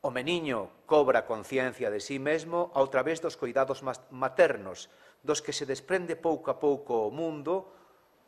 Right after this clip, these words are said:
como unha estructura resistente á súa vontade, que o momento mundo e, mundo e eu non existían, era todo un mesmo plano.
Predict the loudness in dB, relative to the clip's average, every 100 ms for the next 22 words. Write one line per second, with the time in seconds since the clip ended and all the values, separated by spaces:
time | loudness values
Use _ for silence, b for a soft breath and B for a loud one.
0 | _ _ -6 -4 0 0 0 -4 4 6
1 | 6 0 -4 -2 -2 -2 -2 -2 -4 -6
2 | -6 -4 -4 -6 4 6 6 2 -10 -14
3 | -12 -10 -8 -8 -6 -4 -4 -8 -20 -14
4 | -12 -12 -6 -4 -2 -4 -8 -12 b b
5 | _ -14 -12 -10 -6 -2 0 2 2 -2
6 | -8 -12 -14 -12 -4 -2 -2 -4 -10 -8
7 | -6 -8 -10 -12 -12 -12 0 10 10 10